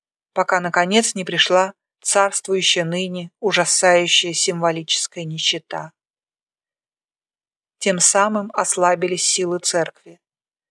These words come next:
Она превратилась в твердыню без бастионов и казематов, в дом с рухнувшими стенами,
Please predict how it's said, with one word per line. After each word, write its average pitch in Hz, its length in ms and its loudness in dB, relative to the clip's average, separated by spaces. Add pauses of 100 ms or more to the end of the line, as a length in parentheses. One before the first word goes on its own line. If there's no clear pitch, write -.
(340)
Она 208 340 2
превратилась 202 720 6
в - 60 -20
твердыню 190 840 2
без 185 200 -8
бастионов 190 760 2
и 175 60 -6
казематов, 175 680 -2 (560)
в 180 100 -10
дом 202 300 6
с - 100 -2
рухнувшими 180 720 0
стенами, 190 680 0